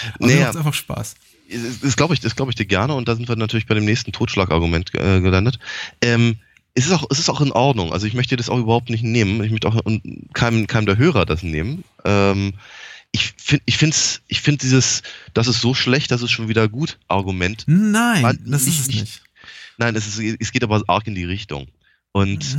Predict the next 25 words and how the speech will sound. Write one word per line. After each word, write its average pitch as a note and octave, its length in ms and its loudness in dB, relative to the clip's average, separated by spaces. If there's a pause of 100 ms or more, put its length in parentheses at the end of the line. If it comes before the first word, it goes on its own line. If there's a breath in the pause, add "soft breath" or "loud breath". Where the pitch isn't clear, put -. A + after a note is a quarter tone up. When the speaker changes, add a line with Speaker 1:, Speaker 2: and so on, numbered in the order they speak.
(160)
Speaker 1:
Mhm. - 40 -4
Speaker 2:
äh, G2+ 560 4
damit, G#2+ 240 0
damit A#2 160 0
tue C#3 160 2
ich B2 60 -2
mich B2+ 140 -2
halt B2+ 100 4
immer A#2+ 140 2
ein A2+ 100 2
bisschen A2 260 -2
schwer, F#2 480 2 (500 loud breath)
weil G2 220 2
ich, - 300 -2 (2250)
weil, A#2 400 2 (240)
äh, A2+ 420 0 (380 loud breath)
ich - 140 4
hab, D3+ 200 0
ich - 140 -2
hab - 140 -2
einfach B2+ 220 0
ein A#2+ 120 -4
Problem G#2+ 600 0 (920)
mit, A#2+ 340 0 (220)
äh, A2 800 4